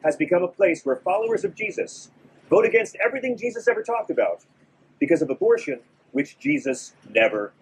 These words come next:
talked about. Jesus was against the death penalty, which leads to number nine, "Thou shalt ignore Jesus on the death penalty." Um, if you're a right-wing Christian, you already know. "Forgive us our trespasses as we lethally inject those who trespass against us."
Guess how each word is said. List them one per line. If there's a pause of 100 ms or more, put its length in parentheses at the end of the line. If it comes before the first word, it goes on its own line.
talked
about. (140)
Jesus
was
against
the
death
penalty,
which
leads
to
number
nine, (440)
"Thou
shalt
ignore
Jesus (100)
on
the
death
penalty." (420)
Um, (580)
if
you're
a
right-wing
Christian,
you
already
know. (240)
"Forgive
us
our
trespasses
as
we
lethally
inject
those
who
trespass
against
us."